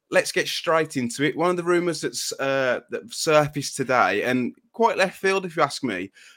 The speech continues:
was that Wolves are reportedly among the clubs interested in Chelsea's Ethan Ampadu. Now, there's a number of Italian clubs who are said to be interested in the, uh, say, it says defender, but we'll call him a utility man because he can play across the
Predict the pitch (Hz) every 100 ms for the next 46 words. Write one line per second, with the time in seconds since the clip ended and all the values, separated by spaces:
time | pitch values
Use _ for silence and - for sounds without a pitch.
0 | _ 135 139 131 127 143 165 160 170 156
1 | 151 160 151 139 139 117 - 127 147 165
2 | 175 147 - 120 - 123 120 - 120 -
3 | 117 117 - 123 120 117 - - 123 117
4 | 110 - 110 113 123 120 120 127 - _
5 | _ _ _ - - 120 117 131 135 139
6 | 127 120 131 120 113 110 117 113 113 110
7 | 104 110 104 - 110 107 - - - -
8 | 123 - 113 - 113 110 107 107 104 98
9 | - - - 113 104 101 - - 123 -
10 | 113 123 110 123 123 120 120 107 - -
11 | - 127 - 139 131 123 120 117 127 120
12 | 117 120 117 117 117 110 - 107 113 104
13 | - 123 110 - 104